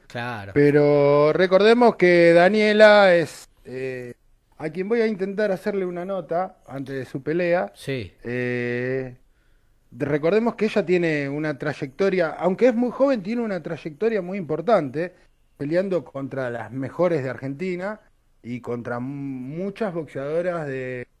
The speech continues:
Speaker 2: nivel internacional.
Speaker 1: Claro.
Speaker 2: Eh, entonces yo creo que ella, eh, y con el, con el Rincón explicándole qué estilo de pelea va a tener que hacer, que es su padre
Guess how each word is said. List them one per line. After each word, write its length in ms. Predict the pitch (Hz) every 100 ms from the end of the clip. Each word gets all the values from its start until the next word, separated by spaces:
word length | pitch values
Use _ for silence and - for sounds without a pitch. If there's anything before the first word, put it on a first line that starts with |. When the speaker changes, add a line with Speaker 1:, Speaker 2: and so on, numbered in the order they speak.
| _ _ _
Speaker 2:
nivel 340 | 120 127 143 151
internacional. 800 | 139 127 127 110 175 190 120 98 _
Speaker 1:
Claro. 380 | _ 123 107 104 _ _
Speaker 2:
Eh, 600 | - 107 107 104 104 104 - -
entonces 460 | 117 139 180 147 156
yo 160 | - 190
creo 240 | 202 185
que 240 | 180 202
ella, 360 | 190 - 185 185 _ _ _ -
eh, 840 | 113 113 117 113 113 113 113 107 - _ _ _ _ _ _
y 140 | 135
con 180 | 135 139
el, 960 | 135 131 127 127 123 120 117 117 110 - _ _ _ _ -
con 260 | - 151 147
el 160 | 147
Rincón 720 | 135 156 156 202 202 190 175 - _ _ _ _ _ _ _ _ -
explicándole 1040 | 127 - 143 180 185 185 208 202 180 170 - _ _ _ _
qué 200 | 214 240
estilo 360 | 214 - 220 196
de 80 | 165
pelea 400 | 180 208 196 175
va 120 | 180
a 40 |
tener 260 | 170 175 170
que 60 |
hacer, 340 | 175 - 202 151
que 100 | 143
es 80 | 143
su 180 | 160
padre 480 | 156 208 165 175 220